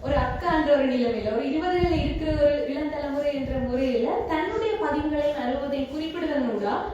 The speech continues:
எப்படியாவது கடந்து வரலாம்னு சொல்லி சொல்லியிருக்கிறார். இந்த பயணத்தின் முதல் நாள் இதுல வந்து ஒரு குழந்தை வந்து பிறக்குது. அந்த குழந்தை பிறக்கைக்கு அந்த குழந்தைக்கு ஒன்றுமே தெரியாது, இந்த உலகத்தை பத்தி ஒன்றுமே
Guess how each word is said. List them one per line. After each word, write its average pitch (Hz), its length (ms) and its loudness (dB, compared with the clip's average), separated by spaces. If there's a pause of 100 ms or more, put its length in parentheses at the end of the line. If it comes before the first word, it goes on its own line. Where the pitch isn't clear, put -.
(120)
எப்படியாவது 359 520 0
கடந்து 330 340 0
வரலாம்னு 262 600 -2
சொல்லி 233 180 -4
சொல்லியிருக்கிறார். 233 680 -4 (320)
இந்த 233 140 -2
பயணத்தின் 330 560 0
முதல் 294 240 4
நாள் 254 160 2
இதுல 269 200 0
வந்து 403 240 -2
ஒரு 254 160 -2
குழந்தை 330 340 -2
வந்து 311 220 -2
பிறக்குது. 285 500 0 (300)
அந்த 302 200 -6
குழந்தை 359 360 -4
பிறக்கைக்கு 330 520 -2
அந்த 392 120 -2
குழந்தைக்கு 302 340 0
ஒன்றுமே 277 360 0
தெரியாது, 262 420 0
இந்த 208 140 -4
உலகத்தை 247 340 0
பத்தி 220 280 -4
ஒன்றுமே 262 360 -2